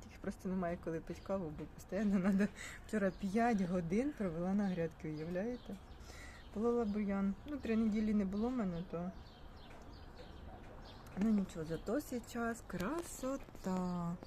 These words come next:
Правда? Напишіть, подобається вам чи ні. Мені подобається. Ви як хочете, <laughs> мені нравиться.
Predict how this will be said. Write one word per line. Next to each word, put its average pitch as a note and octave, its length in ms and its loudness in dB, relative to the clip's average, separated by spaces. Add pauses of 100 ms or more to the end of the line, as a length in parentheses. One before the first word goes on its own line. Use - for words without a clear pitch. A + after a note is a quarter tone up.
Правда? G#3+ 340 0 (140)
Напишіть, G3 440 0
подобається G3+ 680 4
вам F3 300 0
чи G3 60 -4
ні. F3+ 220 0 (2250)
Мені C4+ 200 0
подобається. F#3 680 -4 (380)
Ви B3 240 2
як G3+ 140 2 (120)
хочете, A#3+ 380 -2 (220)
<laughs> G4+ 220 8
мені C4 260 6
нравиться. A3 640 4